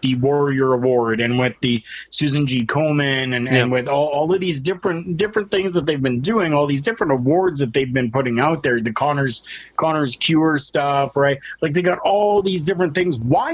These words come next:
Speaker 1: not now throw in a journalism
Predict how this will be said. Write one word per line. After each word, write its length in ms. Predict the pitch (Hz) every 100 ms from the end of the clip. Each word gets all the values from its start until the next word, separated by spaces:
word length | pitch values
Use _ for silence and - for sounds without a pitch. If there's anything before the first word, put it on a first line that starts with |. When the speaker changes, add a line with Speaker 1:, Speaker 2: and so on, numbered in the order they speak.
| 339
Speaker 1:
not 500 | 170 143 185 165 -
now 420 | 139 139 131 131
throw 400 | - 139 143 165
in 520 | 170 139 117 113 131 147 _ _ _ -
a 80 |
journalism 1120 | 160 135 143 269 320 220 143 123 110 117 131